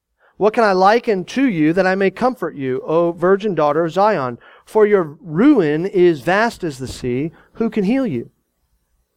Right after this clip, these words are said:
Your prophets have seen for you false and deceptive visions. They have not exposed your iniquity to restore your fortunes, but have seen for you oracles that are false and misleading.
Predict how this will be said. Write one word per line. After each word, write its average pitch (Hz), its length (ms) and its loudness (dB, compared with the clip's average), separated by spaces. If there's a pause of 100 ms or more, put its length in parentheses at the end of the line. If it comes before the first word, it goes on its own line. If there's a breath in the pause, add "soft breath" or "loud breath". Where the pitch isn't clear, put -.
Your 160 100 -4
prophets 190 540 2
have 160 120 -2
seen 196 300 0
for 214 120 -4
you 180 120 0
false 185 380 -2
and 185 80 -6
deceptive 147 400 -4
visions. 160 500 -2 (880 soft breath)
They 196 80 2
have 175 100 2
not 196 200 0
exposed 202 640 2
your 165 160 -2
iniquity 196 580 0
to 190 160 -4
restore 196 460 0
your 160 140 0
fortunes, 190 640 -4 (1120 loud breath)
but 220 120 0
have 185 200 0
seen 277 340 -2
for 233 140 -4
you 180 220 0
oracles 147 760 2
that 180 100 -2
are 175 60 0
false 175 500 0
and 185 120 -6
misleading. 196 640 -4